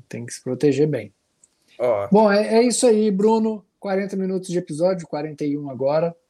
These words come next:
Speaker 1: Foi massa demais, uma, uma análise,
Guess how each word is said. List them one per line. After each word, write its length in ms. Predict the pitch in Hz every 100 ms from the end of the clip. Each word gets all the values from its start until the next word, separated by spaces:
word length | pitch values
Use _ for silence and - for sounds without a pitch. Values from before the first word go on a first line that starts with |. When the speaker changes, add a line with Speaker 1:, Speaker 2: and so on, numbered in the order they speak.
| _ - _ _ _ _
Speaker 1:
Foi 400 | 139 139 139 139
massa 460 | 127 139 147 -
demais, 500 | 147 131 127 147 147
uma, 400 | 139 135 131 120 _
uma 140 | - 127
análise, 640 | 131 131 127 120 123 113